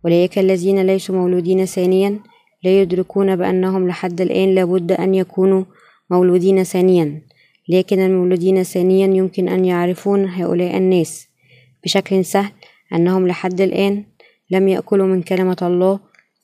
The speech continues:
وأسمائهم مكتوبة على الحجارة البيضاء. إذ تريد أن تختطف أنت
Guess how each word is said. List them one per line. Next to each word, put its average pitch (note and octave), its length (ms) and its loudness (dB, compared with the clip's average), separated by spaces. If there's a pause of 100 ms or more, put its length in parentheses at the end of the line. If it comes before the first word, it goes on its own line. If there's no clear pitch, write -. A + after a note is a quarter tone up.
(280)
وأسمائهم F#3+ 680 -2
مكتوبة F#3 380 -4
على F3 200 -4
الحجارة F3+ 460 -4
البيضاء. E3+ 480 -4 (1300)
إذ F3 100 -4
تريد F#3+ 360 2
أن F#3+ 180 2
تختطف - 540 -4
أنت G3 280 -2